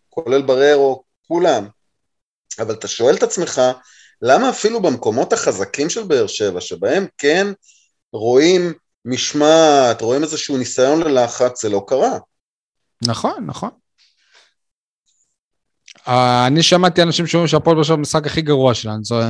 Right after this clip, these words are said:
Speaker 2: הע-, הע-, העונה, ואפילו בתקו-, בעידן של רוני לוי, זה לא נכון. חווינו משחקים מאוד מאוד גרועים לצערנו.
Speaker 1: נכון.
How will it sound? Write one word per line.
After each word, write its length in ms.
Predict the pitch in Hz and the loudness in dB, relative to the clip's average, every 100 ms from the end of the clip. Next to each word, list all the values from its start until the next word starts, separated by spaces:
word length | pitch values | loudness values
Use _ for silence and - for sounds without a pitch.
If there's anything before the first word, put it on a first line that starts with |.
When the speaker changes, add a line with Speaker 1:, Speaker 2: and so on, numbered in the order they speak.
| 113 113 | -4 -4
Speaker 2:
הע-, 140 | 123 131 _ | -4 -4 _
הע-, 380 | - 123 127 120 - 131 | -2 2 2 2 0 0
העונה, 420 | 120 120 135 196 | 0 2 2 2
ואפילו 240 | 160 143 156 | 2 0 2
בתקו-, 400 | 143 - 143 127 | 0 0 0 0
בעידן 360 | 120 123 131 143 | -2 -2 0 0
של 120 | 127 | 0
רוני 220 | 127 127 | 0 0
לוי, 240 | 113 101 104 | -2 -6 -6
זה 140 | 117 | 0
לא 100 | 147 | 2
נכון. 500 | 143 - 107 117 151 - _ _ - _ _ - | 0 -2 -4 -2 -6 -10 _ _ -20 _ _ -8
חווינו 400 | 113 113 170 165 | -2 4 6 6
משחקים 680 | 135 139 127 160 143 131 | 4 0 0 2 2 2
מאוד 220 | 139 165 | 4 4
מאוד 200 | 156 156 | 4 0
גרועים 320 | 127 135 139 131 | 2 2 4 0
לצערנו. 800 | 120 120 117 117 120 143 220 262 _ _ _ - | -2 -4 -2 -4 -2 -2 -2 -4 _ _ _ -14
Speaker 1:
נכון. 360 | 101 - 117 | -8 0 0